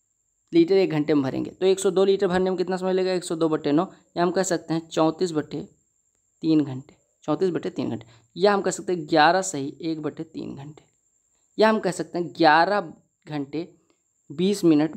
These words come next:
बाद भर पाएंगे, ग्यारह घंटे बीस मिनट बाद।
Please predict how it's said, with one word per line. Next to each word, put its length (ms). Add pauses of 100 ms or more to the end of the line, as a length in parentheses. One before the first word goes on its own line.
(100)
बाद 220
भर 200
पाएंगे, 380 (1000)
ग्यारह 240
घंटे 220
बीस 240
मिनट 180
बाद। 220